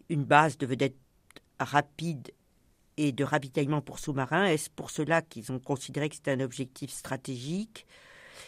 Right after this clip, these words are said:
En tout cas, la ville a été massivement bombardée par les Anglais. Son centre disparaît complètement.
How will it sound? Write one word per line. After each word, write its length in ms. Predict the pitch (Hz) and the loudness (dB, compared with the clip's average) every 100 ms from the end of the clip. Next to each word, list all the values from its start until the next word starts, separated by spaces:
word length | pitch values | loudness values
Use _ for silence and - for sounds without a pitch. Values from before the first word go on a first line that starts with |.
| - - | -4 2
En 80 | |
tout 100 | 190 | 2
cas, 160 | 247 196 | 4 6
la 100 | 196 | 8
ville 180 | 190 214 | 8 6
a 40 | |
été 260 | 156 - 170 | 4 4 0
massivement 1000 | 156 185 254 339 349 262 - 208 208 208 | 4 4 8 10 10 6 -2 0 2 2
bombardée 480 | 175 156 151 151 208 | 2 0 0 -2 -2
par 160 | 165 | -2
les 180 | 156 143 | -2 0
Anglais. 560 | 147 120 127 147 208 226 - - - - _ _ - 127 | -2 -2 0 0 0 -6 -14 -20 -20 -20 _ _ -12 -10
Son 240 | - 180 | -2 0
centre 440 | - 202 220 - | 2 2 2 0
disparaît 500 | 143 - - 170 165 | -2 -4 -6 -2 0
complètement. 840 | 160 240 220 175 - 156 151 180 | 0 -2 0 -2 -2 -2 -2 -2